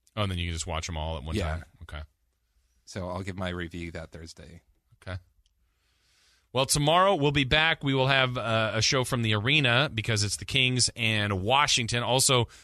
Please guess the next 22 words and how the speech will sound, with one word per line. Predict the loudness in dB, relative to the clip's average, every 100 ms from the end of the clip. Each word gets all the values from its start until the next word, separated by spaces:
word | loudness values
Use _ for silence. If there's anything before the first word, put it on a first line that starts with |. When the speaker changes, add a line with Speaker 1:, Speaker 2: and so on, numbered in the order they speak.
| _
Speaker 1:
Golf | 0 0
to | 0
Go | 0
Golf | 2 2 4
Hour. | 2 2
Frank | 0 -2
LaRosa | -2 -2 0 0
will | -2
be | -2
in | -2
for | 0
that | 0 0
at | -2
two | -2 -2
o'clock. | 0 2 2 2 -4 -20 -20 _ -8
Um, | -4 0 0 -2 -4
then | -2
I'll | -2
be | -2
here | -2 -2
at | -2
three. | -2 0 2 4 4 2